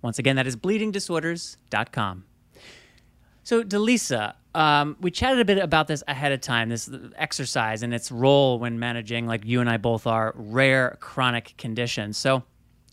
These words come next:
I guess as a place that I wanna start and thinking about exercise and fitness, there's a lot of ways to kinda, like,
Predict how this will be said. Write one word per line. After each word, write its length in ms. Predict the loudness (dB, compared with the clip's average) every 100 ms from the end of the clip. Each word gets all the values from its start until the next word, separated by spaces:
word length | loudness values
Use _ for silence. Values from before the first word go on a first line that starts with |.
| -10
I 100 | -4
guess 200 | -2 -2
as 140 | -4
a 20 | -4
place 320 | 0 0 2
that 100 | 2
I 40 |
wanna 180 | 2 0
start 380 | -2 -2 -2 -2
and 100 | -4
thinking 220 | -4 -2
about 160 | 0 0
exercise 440 | -2 -8 -6 -4 -6
and 120 | -8
fitness, 340 | -8 -8 -8
there's 140 | -6 -6
a 60 |
lot 280 | -4 2 4
of 80 | 4
ways 380 | 2 -2 -6 -12
to 80 | -8
kinda, 240 | -4 -4
like, 260 | -4 -6